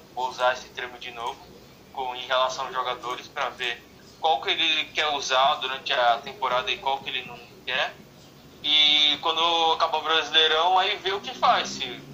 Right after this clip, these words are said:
se classificou pra Libertadores, vai, já vai ter planejamento. Aí se não tiver Libertadores, aí vai ter outro planejamento pra conquistar essa vaga de novo. Mas convenhamos que ia ser uma tragédia o São Paulo não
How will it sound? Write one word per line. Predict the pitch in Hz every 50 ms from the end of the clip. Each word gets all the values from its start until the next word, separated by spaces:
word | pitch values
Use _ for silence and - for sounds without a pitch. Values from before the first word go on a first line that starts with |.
| - -
se | - 135
classificou | - 135 131 131 - - 151 135
pra | 127 - 139
Libertadores, | 131 120 123 139 - 135 131 123 127 135 143 156 165 -
vai, | 160 165 160
já | 156 160
vai | 156 160 160
ter | 165 -
planejamento. | - 160 156 160 160 - 185 196 185 185 156 131 - - - - - - - - - - - - - -
Aí | 147 151
se | - -
não | 170 175 165
tiver | 185 - 170 170 170
Libertadores, | 160 160 165 - - 175 - 156 156 170 - - -
aí | 202 214 247 - - - - - - - - - - -
vai | - - -
ter | - - 135
outro | 131 139 143 - 170
planejamento | 175 165 175 175 175 180 170 160 156 165 - -
pra | - - 185 190 208 220 - -
conquistar | - 170 165 - - - - - 143 147
essa | - - 156
vaga | 139 151 147 151 151
de | 151 -
novo. | - 180 156 127 - - - - - - - - - - - - - -
Mas | 151 147 -
convenhamos | - 175 180 170 170 170 165 156 156 170 170 170 -
que | 185 190
ia | 190 190 190 185 185 185
ser | - - 196
uma | 185 180 180
tragédia | 180 202 202 233 240 202 170 180 180 180 175 170 180
o | 180
São | - 185 180
Paulo | - - 165 165 165 170 170 160
não | 151 147 151 156 165 175